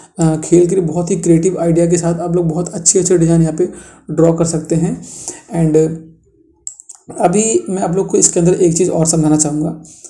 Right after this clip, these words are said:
कि अभी आप लोग देख सकते हैं कि जैसे मैं इसी की copy ले लेता हूँ। Copy लेने के लिए मैंने इसको select करा left button से and यहाँ लाके mouse का मैं right button या फिर अपने keyboard से space bar press कर दूँगा इस तरीके से, तो इसका duplicate हो जाएगा।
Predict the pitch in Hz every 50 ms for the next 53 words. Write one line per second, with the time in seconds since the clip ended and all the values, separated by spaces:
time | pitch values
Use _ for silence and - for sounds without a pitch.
0 | - _ _ - - 160 156 156 156 160 156 - - - - 160 170 208 202 -
1 | - 208 190 165 180 180 - - - - - 165 165 165 175 165 160 151 - 170
2 | 170 170 170 - 185 170 156 156 160 160 165 165 - - - 170 165 - 185 180
3 | 170 - 185 170 - - 151 - 165 156 156 151 151 - 165 165 - - - -
4 | - _ - 156 151 165 170 170 170 170 170 165 175 170 170 165 165 165 165 165
5 | 165 175 165 165 165 - 156 160 160 160 - 165 165 160 160 156 - - - -
6 | - 165 160 - 156 151 160 160 196 208 208 - - - - - - - _ -
7 | 160 151 156 165 165 165 165 165 160 156 180 190 190 180 175 - 208 254 247 175
8 | 160 156 160 160 - 185 190 - 180 170 165 170 - - - - - - _ _
9 | - 156 156 151 175 180 165 180 170 190 190 190 185 180 170 170 - 294 - -
10 | - 185 185 165 170 170 160 156 170 165 - - 190 - - - - - - 170
11 | 175 180 170 170 160 165 - 151 - - - - - - 175 170 165 - 160 151
12 | 151 160 156 160 160 - - 156 151 151 160 151 - - - - - - - -
13 | - - - - - - - _ _ - 156 165 165 - - 175 160 156 151 156
14 | 156 156 170 165 - 165 151 147 151 156 175